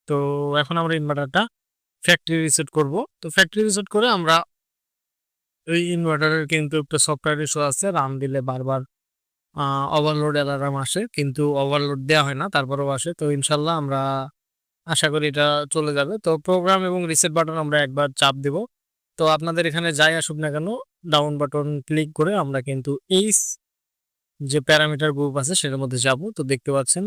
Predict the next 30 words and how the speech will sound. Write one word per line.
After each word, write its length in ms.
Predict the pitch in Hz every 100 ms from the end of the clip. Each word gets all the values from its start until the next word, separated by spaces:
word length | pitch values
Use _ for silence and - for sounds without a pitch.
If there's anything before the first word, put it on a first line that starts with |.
| 214
এইচ 200 | 160 151
প্যারামিটারের 540 | - 151 147 143 143 143
মধ্যে 260 | 143 151 196 185
এইচ 240 | 208 202 -
জিরো 280 | 147 165 170
থ্রি 260 | - 180 190
কিন্তু 200 | 175 156
আমরা 200 | 143 139 220
খুঁজে 240 | - 160 135
বের 120 | 127
করব। 180 | 127 120 127 _ _ _ _ _ _ -
তো 60 | 175
এইচ 280 | 180 196 226 -
জিরো 260 | 151 175 185
থ্রি 260 | 170 180 185 254 - _ 165
দেখতে 240 | 156 135
পাচ্ছেন 300 | 156 151 185 202
আমাদের 320 | 151 139 135
কিন্তু 320 | 131 135 131 143 143 143 143 147
এইচ 240 | 151 143 -
জিরো 220 | - 147 139
থ্রি 280 | - 139 139 139 - _ _ _ _ _ _ _ _ _ _ _ _ _ _ 160
আমরা 240 | 160 151
মাইনাস 360 | 147 143 143 -
করব। 200 | 151 139 214 - _ _ _ _ _ _ _ _ _ _ _ _ _ _ _ _ _ _ _ _ _ -
তো 40 | -
দেখতে 220 | 147 151
পাচ্ছেন 300 | 147 - 175
আমার 260 | 165 135 135
কিন্তু 220 | 135 135